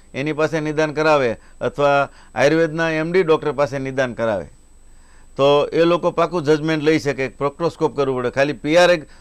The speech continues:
પર રેક્ટલ એક્ઝામિનેશન ઉપરથી આપણને અંદરના મસાની ખબર ન પડે. બહારના મસા છે એ એક્સટર્નલ ટેગ કહેવાય એને, અને અથવા થ્રોમ્બોસિસ થતું હોય. બહારના મસાની એટલી બધી ઉપાધિ હોતી નથી, અંદરના મસા હંમેશા દૂધતા મસા હોય અથવા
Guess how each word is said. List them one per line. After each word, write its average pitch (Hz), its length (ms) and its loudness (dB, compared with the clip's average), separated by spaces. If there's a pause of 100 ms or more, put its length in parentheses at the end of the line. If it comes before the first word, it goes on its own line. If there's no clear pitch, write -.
(120)
પર 170 180 6
રેક્ટલ 180 360 4
એક્ઝામિનેશન 170 480 0
ઉપરથી 170 560 -4 (260)
આપણને 160 300 -2
અંદરના 170 340 0
મસાની 165 340 -4
ખબર 160 220 -2
ન 143 100 -4
પડે. 120 160 -4
બહારના 156 380 2
મસા 165 320 -2
છે 135 300 0 (760)
એ 151 380 2 (180)
એક્સટર્નલ 160 400 -2
ટેગ 156 320 0
કહેવાય 123 300 2
એને, 139 220 -6
અને 147 240 -4
અથવા 156 220 2
થ્રોમ્બોસિસ 170 560 0
થતું 104 280 -8
હોય. 95 140 -6 (400)
બહારના 175 520 4 (260)
મસાની 170 380 0
એટલી 175 220 -2
બધી 170 220 -2
ઉપાધિ 160 320 2
હોતી 160 240 2
નથી, 147 340 -4
અંદરના 160 460 -2
મસા 147 300 -2
હંમેશા 147 360 -4
દૂધતા 143 400 -6
મસા 131 260 -4
હોય 117 220 -2 (260)
અથવા 143 400 0